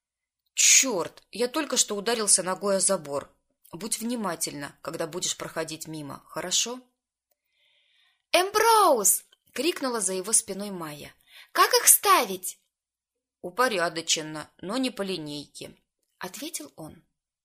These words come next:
«Что?» Эмброуз поморщился. Честно говоря, я никогда не видела его настолько напряжённым.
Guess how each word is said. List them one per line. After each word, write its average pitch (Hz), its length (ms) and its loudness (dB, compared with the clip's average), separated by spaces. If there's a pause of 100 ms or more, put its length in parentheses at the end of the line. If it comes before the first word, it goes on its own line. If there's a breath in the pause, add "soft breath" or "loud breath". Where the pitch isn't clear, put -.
(260)
«Что?» - 380 4 (840)
Эмброуз 262 500 -4
поморщился. 190 840 -4 (280)
Честно 262 340 0
говоря, 190 560 -2 (260)
я 220 280 -2
никогда 311 500 -4
не 247 160 -6
видела 262 380 -8
его 254 340 -6
настолько 226 520 -6
напряжённым. 196 800 -10